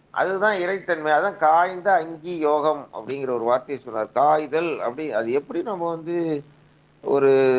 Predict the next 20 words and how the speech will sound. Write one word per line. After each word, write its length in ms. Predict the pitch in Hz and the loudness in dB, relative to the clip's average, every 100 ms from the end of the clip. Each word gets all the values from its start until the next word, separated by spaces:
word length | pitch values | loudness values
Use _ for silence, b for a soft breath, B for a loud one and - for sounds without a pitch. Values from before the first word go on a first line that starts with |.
| 127 117 | 2 0
சூரிய 360 | 160 165 156 | -2 2 4
ஒளியில 380 | 139 139 131 120 | 4 4 2 2
பட்ட 280 | 127 120 147 | 0 0 2
ஒரு 200 | 139 120 | 2 2
பொருள் 300 | 127 135 135 | 0 0 0
காயுதோ, 480 | 123 127 135 135 175 | 2 2 2 0 0
அதே 340 | 151 143 185 208 | 0 -2 -2 -2
மாதிரி 280 | 196 202 | -2 -2
நாம 260 | 180 160 151 | 0 -2 -2
வந்து 600 | 147 151 185 165 127 117 - - | -4 -2 0 0 0 -2 -10 -14
இந்த 280 | 123 120 117 | -12 -12 -6
க-, 360 | 123 120 110 107 - | -2 0 0 -2 0
காய்ந்த 680 | 127 147 160 180 175 202 | 4 4 4 0 -2 0
அங்கி 400 | 165 160 160 175 | 0 -2 -10 -6
யோகம். 480 | 151 147 139 143 - - | -2 0 0 -2 -4 -4
ஏன்னா 280 | 156 196 | -2 2
அது 240 | 175 156 143 | 2 0 0
காய, 440 | 143 165 180 170 | 2 2 0 -4
காய, 340 | 165 170 160 - | -4 -2 -2 -2
காய 600 | 151 165 143 113 165 | 0 0 0 0 0